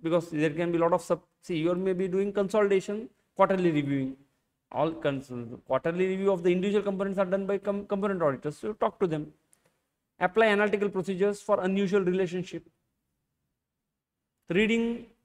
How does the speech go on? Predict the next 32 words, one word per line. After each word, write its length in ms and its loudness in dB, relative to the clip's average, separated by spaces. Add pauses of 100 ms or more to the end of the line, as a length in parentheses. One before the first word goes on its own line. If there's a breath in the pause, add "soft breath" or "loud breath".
(560)
and 160 6
considering 760 4
whether 160 4
anything 340 4
has 160 2
come 240 -2
to 80 -2
your 140 4
attention 560 -4 (440)
that 120 2
the 100 4
financial 420 0
sta-, 140 -4
information 680 -2
is 80 -4
not 240 -2
prepared 280 2
as 120 0
per 160 -2
the 120 -2
framework. 420 -4 (2500)
Okay, 200 -6
just 280 -8
go 100 6
through 200 2
it, 200 0 (300)
financial 340 -2
statement, 260 -4
and 200 -6
consider. 400 2
Consider 320 -2
means 240 -6